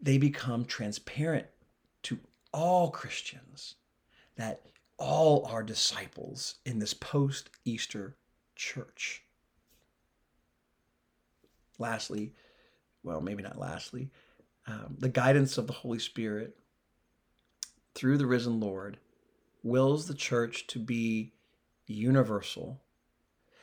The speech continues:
an inclusive community for all nations. And the last observation I'd like to make about Matthew's resurrection account is in contrast a little bit with last week's Luke's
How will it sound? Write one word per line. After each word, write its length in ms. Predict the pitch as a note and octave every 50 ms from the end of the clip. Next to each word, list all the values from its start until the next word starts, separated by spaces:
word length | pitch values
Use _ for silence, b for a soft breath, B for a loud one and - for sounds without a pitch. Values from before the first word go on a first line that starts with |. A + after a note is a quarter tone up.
| b b
an 100 | - G#2+
inclusive 640 | G#2 G2+ G2+ - - - C3+ C3+ C3+ - D3+ D3+ C#3+ -
community 500 | - - A#2+ A2+ A2 A2 G#2+ G#2+ G#2+ G#2
for 280 | - - - F#2 - _ _ _ -
all 640 | A2+ A2+ A2 A2 G#2+ G#2 G#2 G#2 G#2 G#2 A2+ - _ _ _ _ _ _ _ -
nations. 760 | A2 G2+ F#2 - - - - - A#2+ A#2 - - - - - _ _ _ _ _ _ _ _ _ _ _ _ _ _ _ _ _ _ _ _ _ _ _ _ _ _ B B B B B B
And 100 | - B2+
the 80 | B2 A#2
last 280 | A#2 C3+ D3 D3+ C#3+ B2+
observation 540 | A#2 B2 A#2+ A2+ A#2+ C3+ D3 C#3+ - B2+
I'd 80 | A2+ G#2+
like 180 | A#2 A2+ A2 -
to 80 | A2
make 220 | A2 A#2 B2 A#2+ A#2+
about 260 | G#2+ A2 G2+ G2 G2+
Matthew's 460 | A2+ B2 C3 C3 - A#2+ A2 G#2 A2+
resurrection 520 | A#2+ A2+ G#2+ A2+ A#2+ C3 B2+ - - A2
account 460 | G2+ - - G2 G2+ G2+ G#2 C#3 - - _ _ _ _ _ _ _ _ _ _ -
is 120 | B2+ B2
in 80 | C#3 B2+
contrast 800 | C3 C#3 C#3 C3+ C#3 C#3 C3 - B2+ A#2 A#2 A#2+ B2 - - -
a 60 | -
little 320 | - D#3+ C#3+ C#3 C3+ C3
bit 280 | A2 G#2 A2+ A#2 - B B B B B -
with 180 | B2 B2+ -
last 420 | A2+ A#2 A#2+ B2+ B2+ C3 - - -
week's 280 | A#2 A2 G#2+ - -
Luke's 560 | B2 B2+ C#3+ C#3+ C#3+ C#3+ - - - - -